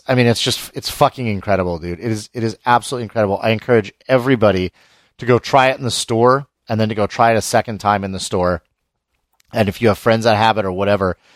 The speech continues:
go over there, check out. I think The Climb, I think Far Lands and The Climb are the two demos they're doing in the stores. And I would assume that this is as of, like, the time of this recording. I would assume, uh, within a few months, once they actually are able to satisfy all the orders,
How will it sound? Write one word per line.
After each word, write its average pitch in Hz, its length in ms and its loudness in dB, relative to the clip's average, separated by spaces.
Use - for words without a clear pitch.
go 113 220 4
over 110 160 4
there, 95 180 2
check - 280 2
out. 120 180 4
I 131 60 2
think - 640 -2
The 139 140 0
Climb, 143 720 2
I 131 60 2
think 170 200 0
Far 165 280 4
Lands 143 280 2
and 120 80 0
The 113 60 2
Climb 123 340 2
are 110 60 0
the 101 100 -2
two 120 160 -6
demos 107 340 2
they're 101 120 -2
doing 95 260 -2
in 98 160 -6
the 98 80 -4
stores. 92 340 -4
And 117 100 0
I 151 100 6
would 170 100 0
assume 143 440 0
that 165 180 4
this 180 180 2
is 185 140 2
as 123 220 4
of, 117 120 2
like, 110 200 2
the 104 80 -6
time 113 240 0
of 104 80 -2
this 101 160 -6
recording. 101 360 2
I 117 100 4
would 123 100 0
assume, 120 540 -2
uh, 120 260 4
within 135 240 2
a 131 60 4
few 147 240 0
months, 123 320 2
once 131 200 0
they 131 120 4
actually 117 340 2
are 110 60 2
able 113 240 0
to 101 80 -6
satisfy 110 560 2
all 107 200 2
the 101 120 -8
orders, 104 460 -2